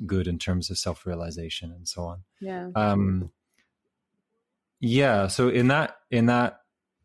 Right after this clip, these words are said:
Speaker 1: concept, there is a discrete soul, like, a person's an individual and they're very involved in the particular body they're in and the particular relationships they're in, the particular world they're in.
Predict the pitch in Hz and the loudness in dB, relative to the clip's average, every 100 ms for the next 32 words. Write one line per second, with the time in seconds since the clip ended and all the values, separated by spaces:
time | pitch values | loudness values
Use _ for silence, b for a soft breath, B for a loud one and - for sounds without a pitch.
0 | - - 113 113 - 95 95 95 104 110 | -14 -2 2 2 2 0 -2 -2 2 2
1 | 113 95 90 - 101 92 - - - 85 | 2 0 -2 0 -2 -2 -8 -8 -4 -4
2 | 85 104 92 90 - 107 104 107 92 98 | -4 -8 -4 -4 -4 -10 -2 -2 0 0
3 | 92 92 90 87 98 123 135 151 b b | 0 0 0 -2 0 0 0 -4 b b
4 | b _ _ - 107 107 104 101 92 - | b _ _ -2 0 2 2 2 -2 -8
5 | 113 95 98 98 90 85 87 95 95 95 | -4 2 2 2 0 -4 0 2 2 2
6 | 98 95 95 98 104 _ _ _ _ _ | 0 0 -2 -2 -6 _ _ _ _ _
7 | _ _ 107 95 95 98 95 90 87 - | _ _ 0 0 2 2 2 0 -4 -12
8 | - _ - 104 95 92 98 - _ - | -20 _ -2 0 2 0 -4 -8 _ -14
9 | 98 98 92 98 - - 90 80 104 113 | -4 -2 -2 -4 -6 -8 -8 -2 0 2
10 | 120 113 113 113 110 110 - 87 90 90 | 2 2 0 0 0 -2 -2 -6 -6 -10
11 | 90 92 87 92 85 98 92 - - 92 | -6 -6 -4 -6 -6 -6 -8 -10 -8 -6
12 | 87 85 - 95 - 90 87 90 95 87 | -6 -8 -10 -12 -8 -6 -4 -2 -2 -4
13 | 85 87 | -8 -10